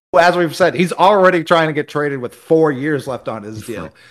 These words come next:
Speaker 1: He gets to New Orleans and he's like, "Nah, you guys can run this back and trade me next summer too. Then you're fucked." So that's where it's like, "Yeah, I'm, I,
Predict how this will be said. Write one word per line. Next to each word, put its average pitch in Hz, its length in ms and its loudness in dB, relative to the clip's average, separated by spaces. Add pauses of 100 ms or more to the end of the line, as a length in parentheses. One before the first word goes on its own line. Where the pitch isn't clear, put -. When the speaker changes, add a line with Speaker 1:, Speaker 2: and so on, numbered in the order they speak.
(120)
Speaker 1:
He 247 100 0
gets 311 200 -4
to 196 60 -6
New 170 180 4
Orleans 165 480 4
and 131 80 -8
he's 135 160 -10
like, 113 140 -12
"Nah, 113 120 -8
you 123 140 -8
guys 151 200 -4
can 113 220 -12
run 127 200 -4
this 120 180 -8
back 127 300 -4
and 113 100 -12
trade 127 200 -6
me 120 100 -14
next 127 280 -6
summer 101 320 -10
too. 104 380 -8
Then 156 280 -2
you're 131 120 -8
fucked." - 480 -4 (280)
So 147 160 -2
that's 190 240 2
where 165 180 2
it's 139 160 -2
like, 123 240 -4
"Yeah, 135 240 2
I'm, 190 160 -6 (280)
I, 180 180 -8